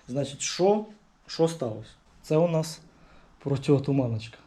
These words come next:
Проти-, от таке от сталося. І,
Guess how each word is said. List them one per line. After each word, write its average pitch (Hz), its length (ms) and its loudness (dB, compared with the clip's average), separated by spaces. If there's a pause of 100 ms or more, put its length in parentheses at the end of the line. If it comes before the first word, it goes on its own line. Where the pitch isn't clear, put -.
(1080)
Проти-, 127 220 -16
от 151 220 2
таке 139 240 -4
от 131 140 -4
сталося. - 440 -14 (640)
І, 269 180 0